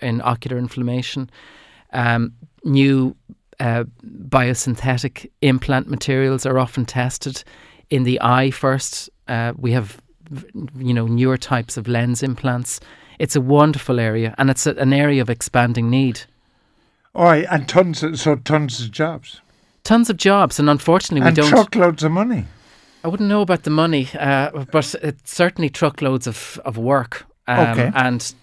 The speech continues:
Speaker 2: Well,
Speaker 1: it's
Speaker 2: going by text message, like, it's just enormous number of people who are texting in. I want to get them because we're running out of time. Uh, Paddy in Portumna probably is a problem that a lot of people have.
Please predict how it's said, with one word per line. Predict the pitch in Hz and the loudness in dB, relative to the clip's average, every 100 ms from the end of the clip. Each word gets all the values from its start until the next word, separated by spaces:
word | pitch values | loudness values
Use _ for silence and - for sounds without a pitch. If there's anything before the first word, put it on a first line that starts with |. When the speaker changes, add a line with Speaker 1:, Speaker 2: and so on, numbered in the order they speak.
| _ | _
Speaker 2:
Well, | 170 | 4
Speaker 1:
it's | 208 | 8
Speaker 2:
going | 185 311 | 8 8
by | 302 226 | 10 8
text | 151 190 208 - | 8 6 6 4
message, | 156 - 131 117 | 0 0 -6 0
like, | 139 135 | 2 2
it's | 117 | 0
just | 120 285 - | -4 -6 -4
enormous | 165 165 202 269 214 143 - | -2 0 4 4 4 0 -4
number | 160 151 139 | -4 -2 -4
of | 120 | -4
people | 139 135 117 - - - | -4 -4 -8 -10 -16 -8
who | 147 139 | -2 0
are | |
texting | 120 151 151 - 147 | 0 -4 -6 -6 -2
in. | 151 151 | 0 0
I | 135 | 2
want | 147 233 | 2 2
to | - | 0
get | - 165 180 | 2 2 4
them | 175 147 | -2 -2
because | 139 147 | -2 -2
we're | 151 | 0
running | 165 160 147 | 0 0 -2
out | 139 | -2
of | 123 | -4
time. | 113 190 165 120 - - - | 0 2 2 -2 -10 -14 -12
Uh, | 254 262 - | -10 -10 -10
Paddy | - - 359 | 2 4 4
in | 359 233 | 2 2
Portumna | 202 175 170 151 131 120 | 2 2 2 0 -2 0
probably | 151 175 165 | 0 2 2
is | 131 | 0
a | 120 | -2
problem | 131 123 107 113 | -2 -2 -2 -6
that | 113 | -4
a | |
lot | 120 127 127 | 0 0 0
of | 110 | -2
people | 113 101 98 | -8 -8 -12
have. | 95 85 | -14 -16